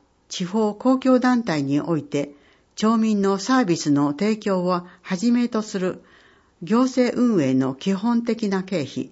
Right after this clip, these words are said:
福祉、教育、土木などを計上している会計。一方で、特別会計は、事業目的を限定とし、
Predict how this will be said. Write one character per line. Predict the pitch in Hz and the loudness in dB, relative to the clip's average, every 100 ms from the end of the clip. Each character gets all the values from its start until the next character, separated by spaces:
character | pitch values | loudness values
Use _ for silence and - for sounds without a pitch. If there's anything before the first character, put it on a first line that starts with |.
| _ _ _ _ | _ _ _ _
福 | - 185 220 | -16 -2 -2
祉、 | 208 160 - - - | 0 -2 -2 -4 -10
教 | 208 202 | -4 -2
育、 | 196 190 170 - | -2 -2 -4 -4
土 | 170 214 | -4 -2
木 | 190 156 | -2 -2
な | 151 143 | -2 -2
ど | 139 | -4
を | - - _ _ | -6 -12 _ _
計 | - 226 | -2 0
上 | 202 208 | 0 -2
し | 202 | -4
て | - 190 | -4 -2
い | 165 | -2
る | |
会 | 165 156 151 | -4 -6 -8
計。 | - 147 - _ _ _ _ _ _ _ | -6 -8 -8 _ _ _ _ _ _ _
一 | - 196 196 | -4 -4 -2
方 | 202 160 | -2 0
で、 | 147 156 - _ - | -2 -6 -8 _ -8
特 | 185 254 | -2 2
別 | 262 269 - | 0 -2 -4
会 | 254 226 | -4 -2
計 | 151 127 | -2 -2
は、 | 127 147 - _ _ _ _ _ _ _ _ _ _ _ _ _ _ _ _ _ _ _ _ _ 175 | -2 -6 -10 _ _ _ _ _ _ _ _ _ _ _ _ _ _ _ _ _ _ _ _ _ -12
事 | 208 226 | 0 4
業 | 262 269 | 4 4
目 | 254 254 | 2 2
的 | - 185 180 156 | 0 -6 0 0
を | 143 | 0
限 | 185 202 | 0 -2
定 | 196 196 190 | -4 -4 -4
と | 190 175 | -4 -6
し、 | 175 156 | -4 -6